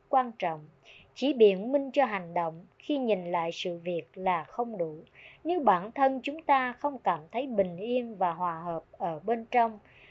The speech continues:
chúng ta không thể khuyến khích sự bình yên và hòa hợp ở người khác được. Là những hành giả Vipassana, chúng ta học cách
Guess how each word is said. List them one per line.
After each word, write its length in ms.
chúng 180
ta 160
không 280
thể 260
khuyến 280
khích 240
sự 240
bình 300
yên 360
và 180
hòa 260
hợp 260
ở 200
người 380
khác 260
được. 260
Là 260
những 240
hành 320
giả 360
Vipassana, 1000
chúng 180
ta 120
học 340
cách 140